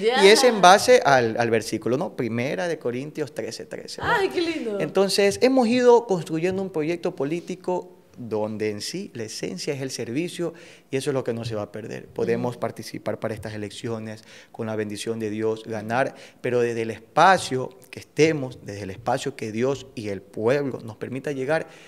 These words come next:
Speaker 2: siempre estaremos apegados del servicio y la labor social, porque eso es la política.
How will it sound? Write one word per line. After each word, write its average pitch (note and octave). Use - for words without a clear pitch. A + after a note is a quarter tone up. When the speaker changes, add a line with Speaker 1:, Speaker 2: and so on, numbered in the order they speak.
Speaker 2:
siempre D#3
estaremos B2
apegados A2+
del G#2+
servicio A#2+
y B2
la A#2+
labor A#2
social, D3+
porque E3+
eso G#3
es F#3
la F#3
política. F#3+